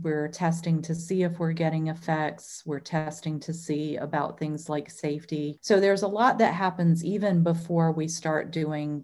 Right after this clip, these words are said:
clinical trials in humans or patients. Once we get into humans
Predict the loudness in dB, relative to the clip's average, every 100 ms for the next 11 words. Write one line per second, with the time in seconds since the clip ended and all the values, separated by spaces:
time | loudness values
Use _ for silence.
0 | -6 -2 -2 -2 -8 -8 0 2 4 2
1 | 0 -4 -8 -18 _ 4 4 4 -4 -8
2 | _ _ 0 4 6 4 0 -4 -4 -4
3 | -4 -4 -8 -10 -18 -16 -2 2 2 2
4 | 2 6 8 6 8 6 6 0 2 4
5 | 6 8 6 4